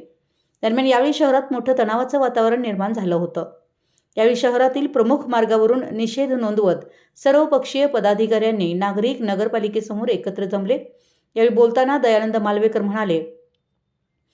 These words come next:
"कुरुंदवाडची बदनामी करण्याचा घाट घातलेल्या अशा भ्रष्ट अधिकाऱ्यांना कायमचं निलंबित करणं गरजेचं आहे."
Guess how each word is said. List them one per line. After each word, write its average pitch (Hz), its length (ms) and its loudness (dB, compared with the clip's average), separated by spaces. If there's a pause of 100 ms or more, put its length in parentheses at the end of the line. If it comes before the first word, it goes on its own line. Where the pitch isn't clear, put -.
(320)
"कुरुंदवाडची 285 600 2
बदनामी 240 420 0
करण्याचा 240 460 0
घाट 196 300 -2
घातलेल्या 202 480 -2
अशा 208 300 -4
भ्रष्ट 185 340 -6
अधिकाऱ्यांना 208 580 -2
कायमचं 254 640 -2
निलंबित 208 340 -2 (100)
करणं 190 280 -2 (340)
गरजेचं 202 400 0
आहे." 165 180 -6